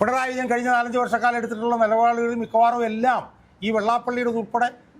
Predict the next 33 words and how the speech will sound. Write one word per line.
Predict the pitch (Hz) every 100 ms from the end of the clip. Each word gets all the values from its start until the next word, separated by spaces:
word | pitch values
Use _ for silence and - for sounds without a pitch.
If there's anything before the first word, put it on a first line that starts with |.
| 170
ബി | 185 233
ജെ | 262
പിക്ക് | 262 262
അനുകൂലമല്ലേ? | 254 262 269 269 262 139 - - - - - - - - - - - -
ഇനി | 208 170 139 - -
എ | 214 240
കെ | 262
ബാലൻ | 254 247
കഴിഞ്ഞ | 240 233
ദിവസം | 214 220
എന്താ | 202
പറഞ്ഞിട്ട് | 196 190 190 180 175
പറഞ്ഞത്? | 165 147 143 - 185 - - - - - - - 214
എ | 240
കെ | 262
ബാലൻ | 240 233
പറഞ്ഞത് | 220 233 214
സി | 214
പി |
എമ്മിന്റെ | 226 220
നേതാവ് | 202 214 208
വന്നിട്ട് | 196 180
പറഞ്ഞത് | 175
എന്താണ്? | 165 151 - - -
അടുത്ത | 190 220
യു | 180 214
ഡി | 214
എഫ് | 180
സർക്കാർ | 180 175
വന്നു | 170
കഴിഞ്ഞാൽ | 165 165 160 - - 147
ജമാഅത്തെ | 185 214 220 220
ഇസ്ലാമിക്കായിരിക്കും | 165 185 175 165 147 147